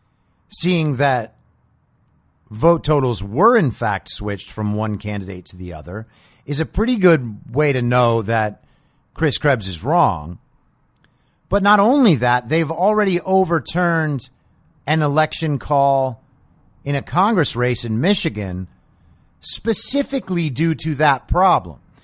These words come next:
that the votes were taken from the Republican candidate and given to the Democratic candidate. And then when that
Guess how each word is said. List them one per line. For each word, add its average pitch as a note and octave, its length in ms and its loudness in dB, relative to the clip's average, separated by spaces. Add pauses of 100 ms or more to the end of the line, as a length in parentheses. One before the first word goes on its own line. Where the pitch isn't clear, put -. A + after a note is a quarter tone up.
(240)
that E3 200 0
the D3+ 80 -2
votes D#3+ 420 -2
were A#3 120 -6
taken F3 500 -4
from D#3+ 380 -2
the F#3+ 80 -8
Republican D#3+ 580 -6
candidate G#2+ 480 -8 (240)
and F3+ 240 -4
given C#3 240 -4
to C3+ 100 -6
the C3+ 100 -6
Democratic B2+ 600 -4
candidate. D#2 460 -14 (360)
And D#3+ 160 0
then E3 200 2
when F3+ 280 0
that D#3 420 2